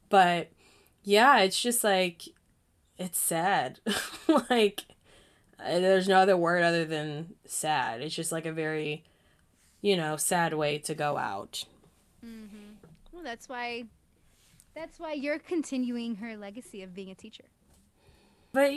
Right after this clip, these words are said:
Speaker 1: yeah, so I would say that was definitely, like, and that was ye-, maybe six years ago. I don't even know.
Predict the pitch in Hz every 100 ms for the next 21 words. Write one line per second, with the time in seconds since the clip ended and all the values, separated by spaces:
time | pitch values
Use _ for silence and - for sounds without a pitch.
0 | 440 330 233 214 214 233 226 - 220 226
1 | 233 226 220 208 202 190 190 180 170 170
2 | 170 160 160 160 - 156 151 - 180 202
3 | 240 208 185 170 - - - _ _ _
4 | - - - 170 170 175 - 180 185 180
5 | 170 185 175 - 196 190 202 202 208 202
6 | 196 196 - - 190 185 160 151 151 156
7 | 151